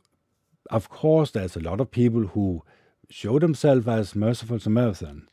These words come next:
Mm, but they also, because let's face it, let's take, uh, this, um, extreme case out of the equation. Let's say that it is a person who needs your help,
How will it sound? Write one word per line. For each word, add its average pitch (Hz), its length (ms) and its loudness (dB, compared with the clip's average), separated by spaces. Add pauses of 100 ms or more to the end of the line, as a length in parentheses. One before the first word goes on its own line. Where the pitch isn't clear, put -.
(960)
Mm, 113 640 -10
but 131 240 0
they 139 160 6
also, 120 880 2
because 113 460 2
let's 120 400 -2 (180)
face 139 340 6
it, 107 160 2 (280)
let's 123 300 0
take, 139 440 0 (460)
uh, 104 260 -2
this, 113 360 0
um, 87 640 -4 (200)
extreme 143 560 2
case - 720 0
out 117 180 -2
of 107 120 -4
the 101 100 -2
equation. 85 720 -4 (680)
Let's 151 220 0
say 147 320 6
that 117 240 4
it 107 160 0
is 104 220 0
a 92 60 -4
person 123 560 0
who 101 180 -6
needs 92 340 -4
your 80 160 -8
help, 107 400 -4